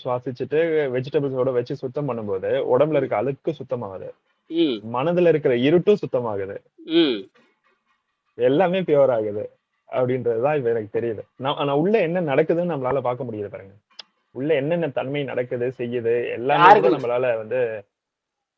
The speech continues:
Speaker 1: இந்த சைவமா இருந்து, ம், வெறும் இந்த
Speaker 2: ம்.
Speaker 1: தண்ணியை குடிச்சு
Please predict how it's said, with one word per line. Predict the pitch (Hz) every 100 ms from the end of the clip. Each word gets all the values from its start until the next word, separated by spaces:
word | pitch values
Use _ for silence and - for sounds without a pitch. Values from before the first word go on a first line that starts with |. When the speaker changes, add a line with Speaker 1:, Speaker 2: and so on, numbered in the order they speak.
| _ _ _ _ _ _ _ 392 381 _ _ _ _ _ _ _ _ _ _ _ _ - 440
Speaker 1:
இந்த | 123 113 101
சைவமா | 127 147 143 143 147
இருந்து, | 127 127 147 135
ம், | 98 104 139 147 143
வெறும் | 131 113 131 147 135
இந்த | 117
Speaker 2:
ம். | 107
Speaker 1:
தண்ணியை | 123 143 123
குடிச்சு | 123 123 156 139